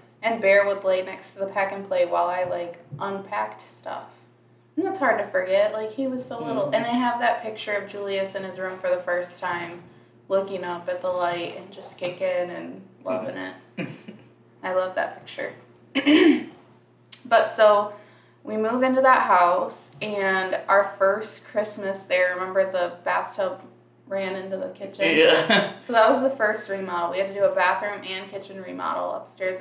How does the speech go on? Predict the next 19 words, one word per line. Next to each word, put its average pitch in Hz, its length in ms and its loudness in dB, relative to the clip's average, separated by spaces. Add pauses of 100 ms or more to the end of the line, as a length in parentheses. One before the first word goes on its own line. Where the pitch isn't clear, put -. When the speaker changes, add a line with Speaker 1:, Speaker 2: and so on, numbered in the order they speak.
Speaker 1:
and 185 240 -10
down. - 440 -6 (140)
Speaker 2:
We 120 140 -8
did, 113 200 0
like, 110 200 0
the - 80 -2
whole 127 280 -4
thing 120 260 -4
out 107 180 0
of 101 100 -2
Habitat 107 520 2
for 107 100 -8
Humanity. 113 760 -2
<laughs> - 20 -18
Speaker 1:
<laughs> - 40 -2
Yes, 254 680 6
we 254 280 -4 (140)
did. 247 480 -4 (720)
And 214 720 -2